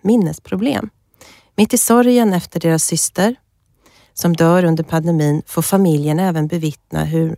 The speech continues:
modern glider allt mer in i en annan värld. En värld där hon leker med stenar och där hon talar oavbrutet. Idag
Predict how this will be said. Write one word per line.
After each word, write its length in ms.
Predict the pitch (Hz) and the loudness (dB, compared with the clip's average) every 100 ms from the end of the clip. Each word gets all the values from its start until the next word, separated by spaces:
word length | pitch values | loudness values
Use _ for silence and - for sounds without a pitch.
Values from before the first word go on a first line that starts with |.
| - | -8
modern 480 | 190 202 170 170 180 | -2 0 0 -2 -2
glider 420 | 175 180 185 185 180 | -2 -2 -2 -2 -2
allt 260 | 202 - | -4 -2
mer 340 | 180 170 165 165 | -2 0 0 -2
in 200 | 156 165 | -2 -2
i 40 | |
en 140 | 165 | -2
annan 320 | 202 202 254 214 | 0 2 2 0
värld. 300 | - 202 - _ _ _ _ _ _ _ - | -2 -6 -10 _ _ _ _ _ _ _ -4
En 80 | 180 | 0
värld 260 | 175 175 | 4 2
där 120 | 170 165 | 2 0
hon 300 | 165 160 160 | 0 0 0
leker 340 | 160 190 - 180 | 0 -2 0 -2
med 100 | 175 | -2
stenar 840 | - 202 180 151 160 202 180 160 | 2 2 4 2 2 2 2 0
och 160 | 165 165 | -4 -4
där 180 | 170 165 | 0 2
hon 260 | 160 151 147 | 2 -2 -6
talar 640 | - 202 147 160 226 - - | -2 0 2 0 -2 -4 -8
oavbrutet. 1080 | 190 175 151 147 - 202 196 _ - - _ _ _ _ _ _ - _ _ _ _ _ _ _ _ _ _ _ _ _ _ | -4 -4 -4 -10 -10 -12 -12 _ -20 -20 _ _ _ _ _ _ -20 _ _ _ _ _ _ _ _ _ _ _ _ _ _
Idag 460 | 202 269 240 - | 0 2 0 -2